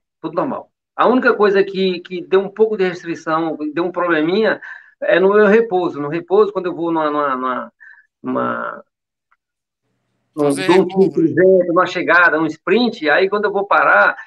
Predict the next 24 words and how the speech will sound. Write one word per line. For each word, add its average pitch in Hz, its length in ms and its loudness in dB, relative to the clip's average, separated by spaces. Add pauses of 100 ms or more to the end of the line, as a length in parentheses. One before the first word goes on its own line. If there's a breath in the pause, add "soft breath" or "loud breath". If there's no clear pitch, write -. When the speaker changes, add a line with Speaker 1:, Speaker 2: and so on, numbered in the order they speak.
(100)
Speaker 1:
isso 202 300 -4
deu 196 300 2
no, 196 160 -2
no 185 120 0
exame 180 280 -2
que 190 60 -2
eu 185 80 0
fiz 170 200 -4
de 170 80 -4
ergometria. 170 1120 -2
Então, 190 320 0 (360 loud breath)
o - 60 -20
coração, 202 480 0
por 196 120 -2
um 196 200 2
minuto, 190 320 0
dois 190 140 2
minutos, 175 260 -2
ele 196 160 -2
fica, 196 220 -6
ele 170 180 -4
dá 180 80 2
arritmia, 160 640 -2
entendeu? 139 400 -6